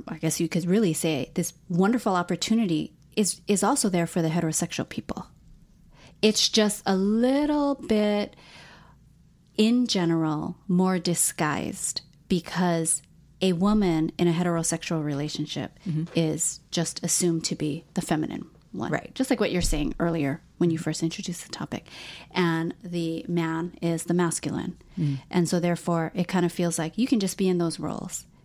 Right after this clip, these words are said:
Speaker 1: and you don't really need to acknowledge the other part of yourself. Um, but I think with the L G B T Q community, it is definitely something that comes to the surface more quickly.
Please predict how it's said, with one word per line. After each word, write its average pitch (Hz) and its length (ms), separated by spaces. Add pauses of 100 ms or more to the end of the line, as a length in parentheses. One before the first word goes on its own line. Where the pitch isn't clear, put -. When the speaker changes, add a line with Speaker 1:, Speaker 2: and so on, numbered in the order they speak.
(120)
Speaker 1:
and 180 160
you 185 80
don't 185 140
really 180 260
need 208 500
to 214 480 (640)
acknowledge 180 600
the 165 120
other 165 160 (500)
part 170 320 (400)
of 180 140
yourself. 185 560 (720)
Um, 160 360
but 180 120
I 175 80
think 185 320 (100)
with 185 320
the - 100
L 170 120
G - 100
B 165 120
T 175 160
Q 165 320 (160)
community, 165 600 (640)
it 170 140
is 156 280
definitely 175 480
something 160 500 (200)
that - 160
comes 165 300
to 175 80
the 165 120
surface - 640 (200)
more 175 200
quickly. - 640